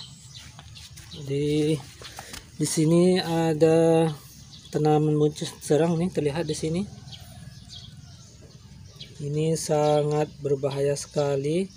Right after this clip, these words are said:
Ini sudah mulai, ini mati nantinya, Bro. Jadi terlihat busuk pangkal batangnya. Jadi hal yang seperti ini perlu, perlu kita atasi, kita cegah ataupun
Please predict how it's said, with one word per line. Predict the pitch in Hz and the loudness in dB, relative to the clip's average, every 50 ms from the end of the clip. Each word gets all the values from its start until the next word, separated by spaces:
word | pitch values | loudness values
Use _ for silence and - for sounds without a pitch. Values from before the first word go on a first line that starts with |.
| - - - - - - - - - - - - - - - - | -20 -20 -20 -20 -20 -20 -20 -20 -20 -20 -20 -20 -20 -20 -12 -8
Ini | 147 147 | -6 -4
sudah | - - 147 143 151 143 | -2 -2 -2 -2 -2 -2
mulai, | 147 147 143 147 147 147 151 151 151 151 151 151 151 151 151 135 139 - | -2 -2 0 0 2 2 2 4 4 4 4 4 2 2 0 -2 -6 -8
ini | 143 147 156 | -6 -4 -2
mati | 156 156 151 151 147 - - 156 156 | 0 0 0 0 -2 -2 -2 -2 0
nantinya, | 151 147 139 147 143 139 139 139 | -2 -2 -2 -2 -2 -2 -2 -4
Bro. | 135 139 139 139 - - - - - - - - - - - - - - - - - - - - - - - - - - - - 131 | -4 -6 -8 -8 -10 -12 -18 -20 -20 -20 -20 -20 -20 -20 -20 -20 -20 -20 -20 -20 -20 -20 -20 -20 -20 -20 -20 -20 -20 -20 -18 -14 -10
Jadi | 123 135 139 | -8 -6 -4
terlihat | 160 135 139 147 - - | -2 0 0 0 -2 -2
busuk | 135 135 135 131 - 165 170 - | -2 -2 -2 0 -2 -4 -6 -4
pangkal | 147 143 - 143 143 | -4 -4 -2 -2 -2
batangnya. | 135 143 139 139 - 143 135 135 135 139 143 156 175 180 170 147 147 156 | 0 -2 -2 -4 -4 -4 -4 -2 -2 0 0 0 0 -2 -2 -4 -6 -4
Jadi | 135 143 156 165 170 165 165 170 170 170 160 - - - - - - - - - - - | 0 0 2 4 4 4 4 4 4 2 0 -4 -10 -20 -20 -20 -20 -20 -20 -20 -10 -4
hal | - 147 151 | 0 2 2
yang | 156 151 | 2 2
seperti | 143 - - 143 139 - 151 151 | 0 -2 -6 -4 -2 0 0 0
ini | 160 165 165 | 0 0 2
perlu, | 156 151 151 - 156 147 147 147 147 147 - | 0 0 2 4 4 4 4 4 2 0 -2
perlu | - 151 143 147 139 | -2 -2 0 0 0
kita | - 139 135 - 143 139 | -2 -4 -4 -2 -4 -4
atasi, | 139 - 143 139 131 - - 160 165 175 190 202 202 196 - | -4 -4 -6 -6 -6 -6 -4 -2 0 2 0 0 -2 -4 -8
kita | - 147 - - 143 143 143 147 143 143 143 143 147 147 151 151 - - - - - | -8 -6 -4 -2 -2 0 0 0 0 0 0 0 0 -2 -2 -4 -8 -14 -20 -8 -4
cegah | - 139 127 135 143 156 175 175 | -4 -2 0 0 0 2 2 0
ataupun | 165 160 143 - 143 139 - - 151 156 160 170 170 | 0 -2 -4 -4 -6 -8 -4 -2 -2 0 0 0 -4